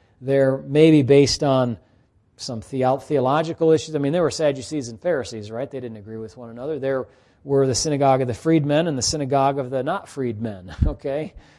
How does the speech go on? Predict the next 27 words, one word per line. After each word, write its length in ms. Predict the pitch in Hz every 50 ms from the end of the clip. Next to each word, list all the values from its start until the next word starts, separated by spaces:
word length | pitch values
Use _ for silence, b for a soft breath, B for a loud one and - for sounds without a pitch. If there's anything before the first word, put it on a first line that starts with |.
| b b b b
Um, 480 | - 139 131 131 127 123 120 120 117 123
who 160 | 120 139 170
were 240 | 185 190 196 202 180
these 260 | 147 135 120 101 -
people? 460 | - - 135 117 - - 101 87 78 _ _ _ _ _ _ _ _ _ _ _ _ _ _ _ _ b b b b b b b b b _
Um, 600 | - 139 135 131 135 131 127 123 123 120 127 - _ _ _ _ _ _ _ _ _ _ _ _ _ _ _ _ -
you 100 | 170 165
know, 200 | 151 135 135 139
for, 240 | - - - 170 170
for 220 | 165 - - 175
those 480 | 165 185 190 202 202 196 196 175 - -
who 240 | 165 175 160 151 139
spoke 380 | - - - 180 175 170 175
Hebrew 420 | - 196 190 180 156 170 180 185 180
or 180 | 165 135 135
Aramaic, 580 | 151 147 156 156 147 147 151 151 165 185 175 -
the 80 | - 139
mainline 460 | 143 151 156 156 147 143 135 135 127
synagogue 540 | - - 185 185 160 143 135 127 123 110 120
would 100 | 113 113
work, 380 | 110 113 113 113 - - - -
but 200 | 131 127 120 -
for 160 | - - 131
those 360 | 120 135 135 139 139 127 -
who 100 | - 127
spoke 360 | - - - - 139 135 120 107
Greek, 400 | 120 147 160 165 156 - _